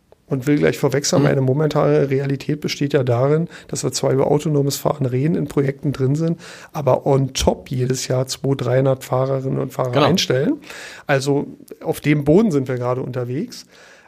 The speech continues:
Speaker 1: Äh, hab auch eine Menge über autonomes Fahren in den letzten anderthalb Jahren gelernt. Ähm, äh, ähm, dann bin ich aber trotzdem zutiefst davon überzeugt, wenn wir in solche Welten kommen,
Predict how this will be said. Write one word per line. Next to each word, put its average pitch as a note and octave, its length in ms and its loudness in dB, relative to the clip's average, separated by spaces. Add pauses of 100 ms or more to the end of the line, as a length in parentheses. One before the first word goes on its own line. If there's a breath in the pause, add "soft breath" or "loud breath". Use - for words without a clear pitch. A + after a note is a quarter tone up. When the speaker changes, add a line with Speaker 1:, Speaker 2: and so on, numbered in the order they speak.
Speaker 1:
Äh, C3+ 280 0
hab C#3 180 -4
auch C3+ 80 -2
eine D3+ 100 4
Menge C#3+ 240 4
über D3+ 200 4
autonomes D3+ 500 0
Fahren C#3+ 320 -2
in D#3 100 -2
den C#3 120 0
letzten C#3+ 280 -6
anderthalb D3 420 -4
Jahren C3+ 220 -4
gelernt. C#3 640 -4
Ähm, C#3+ 380 -2 (720 loud breath)
äh, C3+ 720 4
ähm, C3 200 -2 (180)
dann C#3+ 240 0 (200)
bin D#3 160 -2
ich G#3 160 0
aber - 300 2
trotzdem G#3 420 2
zutiefst - 420 -6
davon F3+ 240 -2
überzeugt, D#3+ 480 0
wenn F3 100 0
wir D#3 80 0
in D#3 60 0
solche D#3+ 320 0
Welten C#3+ 340 0
kommen, A#3 420 0